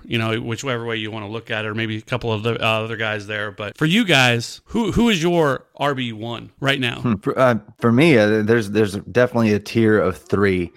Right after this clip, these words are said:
Speaker 2: that kind of feel like they're i-, in their own little zone right now. Uh, and I could go, <laughs> uh, any way, I feel like, with, uh, the top three. Uh, for me, there's, uh, DeAndre Swift and Jon-, Jonathan Taylor and J K Dobbins. All check boxes in different ways.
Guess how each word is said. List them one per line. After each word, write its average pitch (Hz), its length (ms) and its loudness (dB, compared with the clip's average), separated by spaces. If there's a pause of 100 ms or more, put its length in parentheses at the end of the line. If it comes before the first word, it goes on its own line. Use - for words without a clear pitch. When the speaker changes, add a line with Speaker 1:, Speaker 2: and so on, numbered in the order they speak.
(240)
Speaker 2:
that 98 160 -2
kind 104 180 2
of 95 80 -2
feel 107 220 2
like 95 180 2
they're 98 400 2
i-, 90 240 0
in 95 280 2
their 92 180 2
own 101 240 2
little 95 260 2
zone 98 380 2
right 117 180 6
now. 131 340 2
Uh, 101 280 4
and 101 180 2
I 113 140 2
could 104 200 -2
go, 107 380 6 (180)
<laughs> - 140 -16
uh, 101 300 2
any 127 200 6
way, 104 440 6
I 95 140 2
feel 98 180 4
like, 95 220 2
with, 98 280 0
uh, 95 160 2
the 95 180 0
top 101 300 0
three. 101 540 2
Uh, 87 140 0
for - 120 -2
me, 117 320 6
there's, 98 320 2
uh, 92 240 4
DeAndre 104 420 2
Swift 104 400 2
and 90 160 -2
Jon-, 90 360 0
Jonathan 92 340 -2
Taylor 107 400 4
and 95 140 2
J 92 180 0
K 90 160 0
Dobbins. 107 540 4 (180)
All 113 220 4
check 107 340 0
boxes 98 480 -4
in 98 80 0
different 95 300 -2
ways. 98 420 2